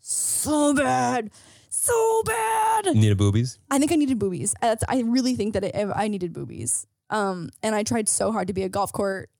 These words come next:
Speaker 1: golf cart beer girl. Um, I think they serve more than beer.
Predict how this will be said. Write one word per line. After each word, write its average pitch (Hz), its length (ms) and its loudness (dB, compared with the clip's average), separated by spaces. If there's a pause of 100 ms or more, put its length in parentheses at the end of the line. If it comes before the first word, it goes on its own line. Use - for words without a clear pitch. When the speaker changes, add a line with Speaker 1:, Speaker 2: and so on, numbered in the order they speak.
Speaker 1:
golf 254 320 0 (100)
cart 226 340 0 (200)
beer 208 500 0
girl. 185 460 -2 (400)
Um, 185 340 0
I 208 40 -4
think 247 120 0
they 262 80 0
serve 214 220 -4
more 180 160 -4
than 170 120 -6
beer. 113 360 -6